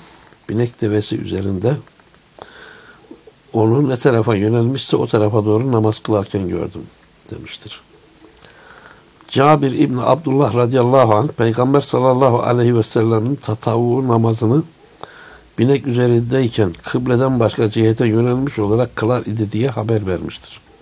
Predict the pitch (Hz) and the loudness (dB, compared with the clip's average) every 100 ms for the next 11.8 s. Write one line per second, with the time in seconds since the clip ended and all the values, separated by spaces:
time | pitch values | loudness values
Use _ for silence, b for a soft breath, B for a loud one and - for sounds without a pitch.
0 | - - _ B B B B B B B | -20 -20 _ B B B B B B B
1 | B B B - 143 147 147 147 151 - | B B B -6 -2 2 4 6 4 4
2 | 135 - 127 135 127 - 139 - 135 143 | 2 2 -2 -2 -2 0 -2 0 0 2
3 | 139 135 117 120 127 107 113 - 107 - | 4 4 2 0 0 0 -2 -4 -4 -4
4 | - - - 131 - 120 104 107 101 87 | -2 -2 -2 -2 0 0 2 0 -2 -6
5 | - 98 - 127 147 - 139 131 127 123 | -8 -8 -4 -4 -4 -2 0 2 2 2
6 | 117 113 110 107 110 135 156 - B B | 2 0 2 0 2 0 -2 -10 B B
7 | B B B B B - 156 156 139 139 | B B B B B 4 4 6 4 2
8 | 120 127 120 127 127 147 135 127 131 - | 2 0 0 0 2 2 4 2 2 0
9 | 113 113 127 143 139 131 147 131 110 135 | 0 0 2 2 4 6 6 6 4 6
10 | 160 156 123 123 123 120 117 120 117 143 | 6 4 0 2 2 2 2 0 0 0
11 | 135 123 123 110 123 120 110 | 2 4 4 2 0 2 2